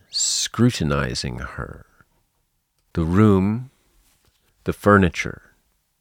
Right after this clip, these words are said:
It was the first time he had seen her, she realized, smiling to herself in pleasure. She stood up, coming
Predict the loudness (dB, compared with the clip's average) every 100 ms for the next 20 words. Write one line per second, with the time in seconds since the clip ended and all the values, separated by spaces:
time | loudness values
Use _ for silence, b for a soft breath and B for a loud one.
0 | _ _ _ _ _ _ _ 2 4 2
1 | 2 4 6 4 2 0 2 0 -2 -4
2 | -2 -2 -2 -2 0 0 0 -2 -8 -14
3 | -16 -16 -10 -4 -2 0 0 -2 -6 -10
4 | -14 -12 -8 -2 4 6 6 2 -4 -8
5 | -8 -4 -4 -4 -6 -8 -16 -20 -14 -12
6 | -12 -6 -2 -2 -4 -14 _ _ _ _
7 | _ _ B B B B B 0 4 4
8 | 6 6 8 4 -2 -20 _ _ -8 0
9 | 4 4 4 -2